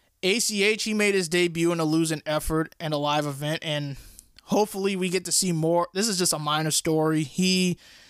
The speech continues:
I'm really happy for A C H to be a part of N X T. I think they're gonna build him up as soon as we get another s-, batch of call-ups from, uh, right after WrestleMania.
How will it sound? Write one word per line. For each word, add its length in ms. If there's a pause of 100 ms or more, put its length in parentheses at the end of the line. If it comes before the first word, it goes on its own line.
(280)
I'm 320
really 280
happy 300
for 180
A 160
C 260
H 360
to 100
be 160
a 60
part 240
of 100
N 140
X 200
T. 400
I 120
think 220
they're 120
gonna 180
build 300
him 160
up 260
as 140
soon 640
as 180
we 140
get 220
another 640
s-, 120
batch 380
of 80
call-ups 680 (160)
from, 340
uh, 380 (100)
right 200
after 220
WrestleMania. 840